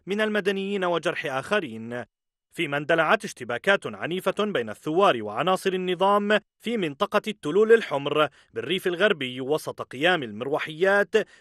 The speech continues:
بإلقاء براميل متفجرة على بلدة بيت جن ومحيطها، واستشهد جراء القصف على منطقة التلول الحمر قياديين في جيش الحرمون. في حمص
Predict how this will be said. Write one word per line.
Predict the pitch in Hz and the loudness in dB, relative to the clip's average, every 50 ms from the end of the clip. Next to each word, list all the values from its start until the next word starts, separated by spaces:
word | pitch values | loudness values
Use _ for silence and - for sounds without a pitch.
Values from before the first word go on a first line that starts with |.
| _ - | _ -4
بإلقاء | 185 196 202 202 - - 254 247 165 143 | -2 0 0 0 2 4 4 4 2 0
براميل | 117 117 110 113 113 123 165 208 196 139 107 | -2 -4 -4 -4 -4 -2 -4 -4 -4 -4 -6
متفجرة | 101 104 - 131 - 180 156 139 175 208 214 214 - | -8 -10 -12 -10 -8 -8 -4 -2 0 0 0 0 -2
على | 220 220 208 147 120 113 107 104 | -2 -4 -4 -4 -4 -6 -4 0
بلدة | 127 185 202 175 147 123 - - | 0 0 0 0 -2 -4 -4 -6
بيت | 117 117 170 202 220 170 147 | -4 0 0 0 0 -2 -4
جن | 135 147 196 226 233 240 | -2 0 0 0 0 0
ومحيطها، | 240 247 247 254 233 - 156 127 - 139 127 117 131 131 131 135 - _ _ _ _ _ _ | -2 -2 0 -2 -4 -6 -8 -10 -8 -8 -6 -4 -2 0 0 -2 -2 _ _ _ _ _ _
واستشهد | - 92 - - 196 185 - - 120 104 101 | -20 -20 -10 -6 -6 -6 -6 -8 -12 -14 -12
جراء | 95 113 117 123 160 185 175 170 | -8 -8 -6 -4 -2 -2 0 0
القصف | 175 170 - 208 214 202 - - - 233 220 - _ _ _ _ - | -2 0 0 0 0 0 -2 -6 -2 -2 -2 -2 _ _ _ _ -8
على | 151 175 202 202 | -4 -2 -2 0
منطقة | 196 208 196 - 240 - 214 175 - | -2 -2 -4 -4 -2 0 0 -2 -2
التلول | 120 - - 135 143 180 214 214 | -6 -14 -12 -6 0 2 2 2
الحمر | 202 180 - - 202 208 208 214 196 202 262 - - _ _ _ _ _ - | 2 0 -2 -4 -4 -2 -2 -2 2 2 2 2 0 _ _ _ _ _ -4
قياديين | 175 165 151 127 117 120 123 135 165 196 214 214 208 196 | -2 0 0 0 -2 -4 -4 -2 0 0 0 0 -2 -4
في | - 190 | -4 -6
جيش | 165 143 165 156 - - | -4 -2 -2 -2 -4 -6
الحرمون. | 120 - - 160 202 226 170 127 101 101 101 104 104 107 104 - _ _ _ _ _ _ _ _ _ | -8 -6 -2 0 2 2 0 -2 -6 -12 -12 -12 -12 -12 -12 -14 _ _ _ _ _ _ _ _ _
في | - - 262 | -10 -6 -4
حمص | - - 214 226 240 254 - | -2 0 0 0 -2 -2 -8